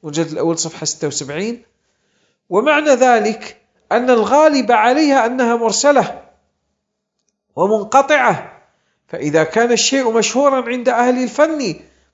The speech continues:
قد تعددت طرقه، فهذا مما يرجع إليه أهل العلم بخلاف غيره".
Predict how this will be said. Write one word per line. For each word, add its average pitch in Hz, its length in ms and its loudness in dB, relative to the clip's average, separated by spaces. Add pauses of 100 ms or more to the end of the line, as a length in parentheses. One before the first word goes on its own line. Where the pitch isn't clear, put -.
قد 220 200 -6
تعددت 254 760 0
طرقه، 311 680 0 (340)
فهذا 175 460 0
مما 196 340 -4
يرجع 208 320 -2
إليه 208 400 0
أهل 202 200 0
العلم 226 600 -2 (260)
بخلاف 165 500 -2
غيره". 120 420 -2